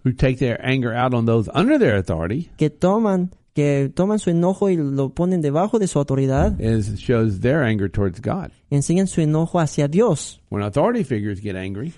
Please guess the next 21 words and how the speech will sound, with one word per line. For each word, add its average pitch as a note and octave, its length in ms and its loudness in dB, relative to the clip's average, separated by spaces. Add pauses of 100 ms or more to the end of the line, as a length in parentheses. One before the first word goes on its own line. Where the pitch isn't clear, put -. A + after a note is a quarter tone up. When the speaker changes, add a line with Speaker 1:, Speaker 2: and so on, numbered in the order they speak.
(120)
Speaker 2:
Cuando D3+ 220 4
las D3+ 280 0
figuras F#3 320 2
de G#3 60 2
autoridad E3+ 400 0
se - 160 -2
enojan D#3 600 2 (180)
Speaker 1:
at G#2+ 460 -6
people C3 340 0
under F#3 300 0
their G#2 160 0
authority, F2 560 -6
Speaker 2:
la, C#3+ 140 -6
que C#3+ 260 0
la C#3 140 0
gente E3+ 280 0
que D3+ 100 -6
está E3 260 0
bajo D3 240 0
su - 140 -2
autoridad, E3+ 680 2